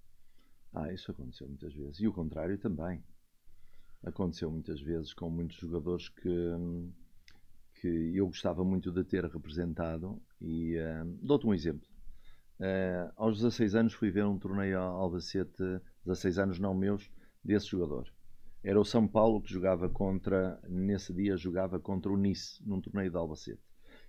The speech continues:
Então na equipa do São Paulo jogavam dois jogadores que eu assinei, o Ronielli e um, um central, Paulo Vinícius. E havia um médio que eu gostava, muito franzino, muito pequenito,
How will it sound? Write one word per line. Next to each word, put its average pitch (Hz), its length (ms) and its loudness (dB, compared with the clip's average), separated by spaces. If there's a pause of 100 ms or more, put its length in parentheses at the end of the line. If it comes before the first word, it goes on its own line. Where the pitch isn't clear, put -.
(200)
Então 107 280 4
na 117 80 8
equipa 113 260 2
do 104 100 0
São 117 180 2
Paulo 117 300 4
jogavam 101 840 4
dois 110 260 6
jogadores 98 340 0
que - 60 -4
eu 90 80 2
assinei, 110 520 0
o 101 120 -6
Ronielli 95 840 0
e 87 240 -2
um, 85 680 -2
um 87 60 -2
central, 85 680 -2 (480)
Paulo 98 220 6
Vinícius. 131 580 2 (800)
E 151 100 8
havia 180 180 6
um 175 80 6
médio 147 320 8
que - 80 -8
eu 123 60 6
gostava, 92 340 -2
muito 139 280 2
franzino, 143 500 0
muito 139 280 -4
pequenito, 147 680 -4